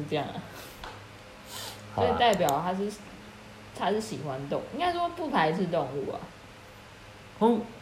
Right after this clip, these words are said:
Speaker 2: 因为我觉得这个猫，也不是说这个猫啦，就皮皮，它是长毛猫，其实也蛮不方便的啦，我觉得。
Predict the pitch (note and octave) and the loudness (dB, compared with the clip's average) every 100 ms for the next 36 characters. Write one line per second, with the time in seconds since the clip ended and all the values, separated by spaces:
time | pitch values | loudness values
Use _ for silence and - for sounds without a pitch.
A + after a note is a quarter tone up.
0 | - B3 A#3+ G3 A#2 C#3 C#3+ D#3+ - - | -2 8 10 10 10 10 12 12 8 -4
1 | - - - F3 D#3 B2+ A#2+ A#2 A#2+ B2+ | -14 -18 -2 2 6 8 10 10 8 4
2 | - - - - G#2 G#2+ A#2+ A#2 A2 G#2 | -2 -12 -12 0 4 6 10 8 6 2
3 | F#2+ F#2 F2+ F#2 G#2+ A2+ G#2+ - - - | 4 4 4 2 6 6 4 -4 -14 -18
4 | - - - - - - - - - - | -8 -6 -6 -10 -16 -18 -18 -18 -16 -4
5 | - A2 B2 B2 - E3+ E3+ - F3+ C3 | 0 2 2 0 8 8 8 2 2 2
6 | - G2+ G2+ F#2+ F#2 F#2+ F#2+ F#2+ - - | 2 4 6 6 4 4 2 0 -6 -14
7 | - - - B2 A#2+ C3 A2+ G2+ F#2+ F2 | -16 -16 2 6 8 8 8 8 6 2
8 | G#2 G2 F#2 F#2+ F#2+ G#2 F#2 G2 F#2+ E2+ | -2 0 2 2 2 2 4 4 2 0
9 | D#2+ - F#2 E2+ - D#2+ | -2 -4 -4 -6 -6 -6